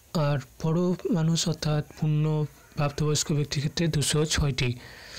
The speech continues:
মোগল সাম্রাজ্যের প্রতিষ-, প্রতিষ্ঠাতা কে? মোগল সাম্রাজ্যের প্রতিষ্ঠাতা হচ্ছেন বাবর। এবং মোগল সাম্রাজ্যের আর একজন প্রতিষ্ঠাতা,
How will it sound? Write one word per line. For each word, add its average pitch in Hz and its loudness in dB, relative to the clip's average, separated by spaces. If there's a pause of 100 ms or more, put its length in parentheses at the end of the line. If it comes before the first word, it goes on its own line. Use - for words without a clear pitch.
(720)
মোগল 151 2
সাম্রাজ্যের 180 2
প্রতিষ-, 160 0 (1300)
প্রতিষ্ঠাতা 160 0
কে? 139 0
মোগল 135 2
সাম্রাজ্যের 156 2
প্রতিষ্ঠাতা 147 0
হচ্ছেন 160 0
বাবর। 131 0 (1120)
এবং 143 2
মোগল 147 2
সাম্রাজ্যের 160 2
আর 151 2
একজন 147 0
প্রতিষ্ঠাতা, 156 0